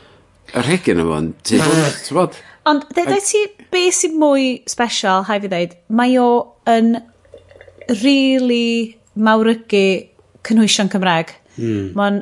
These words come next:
Speaker 2: mawrygu, a dwi'n gwbod ma' gen y boi, ma' gen fo actual contract efo Cig Oen Cymru, ond ti'n
Speaker 1: Hmm.
Speaker 2: gweld bod o yn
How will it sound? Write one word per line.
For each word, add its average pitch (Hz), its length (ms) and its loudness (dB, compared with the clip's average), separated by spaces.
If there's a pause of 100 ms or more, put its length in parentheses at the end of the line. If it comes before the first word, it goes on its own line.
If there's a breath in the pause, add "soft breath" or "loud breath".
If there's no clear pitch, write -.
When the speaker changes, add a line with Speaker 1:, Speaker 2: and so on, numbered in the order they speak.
Speaker 2:
mawrygu, 220 420 -2
a - 60 -4
dwi'n 240 160 -2
gwbod 262 180 2
ma' 262 100 -2
gen 269 180 0
y 226 40 -8
boi, 233 200 2 (260)
ma' 220 100 0
gen 269 300 0
fo 226 160 2
actual 214 400 -2
contract 220 560 -2
efo 180 220 -2 (100)
Cig 196 240 -2
Oen 185 140 -2
Cymru, 180 320 -2 (340 loud breath)
ond 226 160 -2
ti'n 277 240 -2
Speaker 1:
Hmm. - 60 -10
Speaker 2:
gweld 277 420 2
bod 240 240 -4
o 214 140 2
yn 220 100 -2